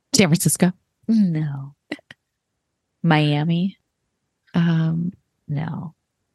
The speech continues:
Speaker 2: Calabasas. No.
Speaker 1: I was trying to think of, like, an L A neighborhood, maybe that.
Speaker 2: Los Feliz. No.
Speaker 1: <laughs>
Speaker 2: No. Melrose. That'd actually be cute. Melrose.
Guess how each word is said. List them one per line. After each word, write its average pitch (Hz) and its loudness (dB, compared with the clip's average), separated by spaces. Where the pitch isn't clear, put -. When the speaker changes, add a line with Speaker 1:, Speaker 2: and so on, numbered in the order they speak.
Speaker 2:
Calabasas. 156 -2
No. 127 -8
Speaker 1:
I 214 6
was 233 4
trying 233 6
to 320 0
think 247 2
of, 208 0
like, 185 4
an 165 2
L 147 2
A 151 4
neighborhood, 147 2
maybe 87 0
that. - 0
Speaker 2:
Los - 0
Feliz. 170 -2
No. - -6
Speaker 1:
<laughs> 233 4
Speaker 2:
No. - -4
Melrose. 190 4
That'd 330 0
actually 170 -4
be - -8
cute. - -8
Melrose. 202 -6